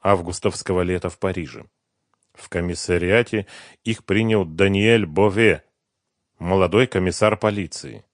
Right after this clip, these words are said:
Сначала они решили, что и он всего лишь исполняющий обязанности или заменяющий самого комиссара в его отсутствие.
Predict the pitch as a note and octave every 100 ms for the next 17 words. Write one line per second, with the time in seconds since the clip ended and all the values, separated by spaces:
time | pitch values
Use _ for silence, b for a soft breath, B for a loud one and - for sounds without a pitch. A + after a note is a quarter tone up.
0 | _ _ - F2 E2+ - G2+ A2+ - F#2
1 | F#2+ F#2+ G2 - - G2+ G2+ - G#2+ G#2+
2 | - A2 C3+ C3 - - E2 E2 D#2+ G2
3 | - F#2+ F#2 F2+ E2 - E2+ D#2+ G2 F2
4 | F2 E2 - F2 B B B - F#2 F2
5 | E2 F#2 F2+ F#2 F2+ D#2+ - F2 E2 F#2+
6 | F#2 F#2 F2+ F2+ F2+ - A2+ A#2+ D#2+ -
7 | _ C2 E2+ F#2 G2 G#2 - G2 - -
8 | - -